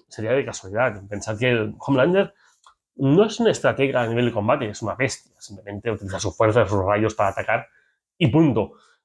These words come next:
Viendo que esto sí que está afectando más que los golpes a, a, al T mil, utilizaría su visión calorífica, atacaría con todo ahí y acabaría destruyendo al cyborg.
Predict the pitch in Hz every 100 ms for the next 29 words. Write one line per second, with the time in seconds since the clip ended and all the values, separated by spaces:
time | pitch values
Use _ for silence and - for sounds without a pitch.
0 | - 127 151 147 110 - 139 117 - -
1 | 143 120 107 104 110 98 131 127 101 101
2 | 117 127 123 113 101 101 127 104 98 -
3 | 117 104 98 - 104 92 92 107 95 -
4 | 120 131 160 165 _ _ - 127 120 104
5 | 127 104 110 104 127 120 104 101 117 127
6 | 143 143 139 104 107 107 131 139 110 98
7 | 90 131 110 101 _ 107 110 120 143 -
8 | _ _ _ 160 165 - 127 113 107 117
9 | 123 120 117 117 98 98 110 113 _ 117
10 | 110 113 104 _ _ _ _ _ _ 123
11 | 92 87